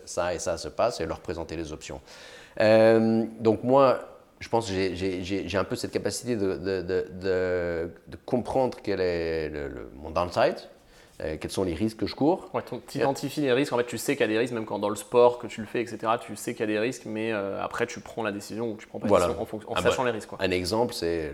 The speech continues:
Speaker 1: les vagues de Nazaré, Nazaré. Quand je vais à l'eau, pour moi, ce n'est pas, <laughs> ce n'est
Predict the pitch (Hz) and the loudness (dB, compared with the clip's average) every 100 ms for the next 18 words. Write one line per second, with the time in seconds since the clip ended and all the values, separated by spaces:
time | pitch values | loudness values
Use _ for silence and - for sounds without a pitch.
0 | 73 78 92 98 85 80 85 78 82 80 | -8 -4 -2 -2 -4 -4 -4 -2 -2 -2
1 | 90 82 85 107 139 - - - - _ | -2 -2 2 4 4 0 -16 -20 -20 _
2 | - - 78 76 80 - 80 90 123 123 | -14 -12 -2 -2 -2 -4 -6 0 2 2
3 | - - 104 92 73 - - 95 104 - | -2 0 0 2 -2 -8 -4 0 0 0
4 | 110 110 95 | -2 0 -2